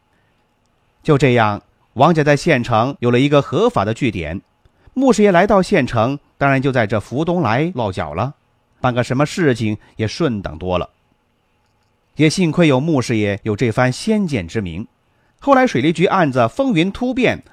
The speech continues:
王朗云被知县陆基下了狱，关押在县衙二间卡房的时候，这个福东来客店就成了王家营救接应王朗云，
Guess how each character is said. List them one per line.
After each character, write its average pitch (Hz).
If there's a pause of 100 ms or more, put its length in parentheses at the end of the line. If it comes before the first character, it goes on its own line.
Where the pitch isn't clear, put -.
(160)
王 147
朗 151
云 156
被 135
知 151
县 139
陆 156
基 170
下 196
了 196
狱， 220 (240)
关 147
押 143
在 127
县 123
衙 107
二 127
间 143
卡 87
房 104
的 233
时 120
候， 110 (340)
这 139
个 127
福 147
东 175
来 147
客 139
店 117 (220)
就 139
成 113
了 110
王 107
家 139
营 151
救 170
接 135
应 123
王 104
朗 92
云， 107